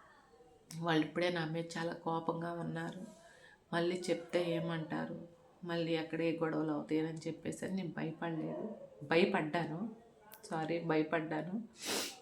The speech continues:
కానీ చాలామంది ఫోన్ చేసి, అంటే మాతోటి ఉన్నవాళ్ళు చాలామంది, మేము హాస్టల్లో రూమ్కి వచ్చేసి ఒక నలుగురు మాట ఉంటాం కదా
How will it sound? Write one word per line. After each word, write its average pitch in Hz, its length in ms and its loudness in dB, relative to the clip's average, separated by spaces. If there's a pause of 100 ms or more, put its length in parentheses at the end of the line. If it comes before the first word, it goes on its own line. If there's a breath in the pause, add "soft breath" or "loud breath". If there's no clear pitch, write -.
(1600)
కానీ 190 400 4 (1200 loud breath)
చాలామంది 220 960 6 (460)
ఫోన్ 185 280 -2
చేసి, 160 220 0
అంటే 170 260 2
మాతోటి 180 600 0
ఉన్నవాళ్ళు 165 580 0 (580 loud breath)
చాలామంది, 190 540 4
మేము 175 240 -2
హాస్టల్లో 175 520 0
రూమ్కి 170 360 0
వచ్చేసి 170 380 0
ఒక 165 120 -2
నలుగురు 160 380 0
మాట 165 300 -6
ఉంటాం 165 360 -4
కదా 160 260 -4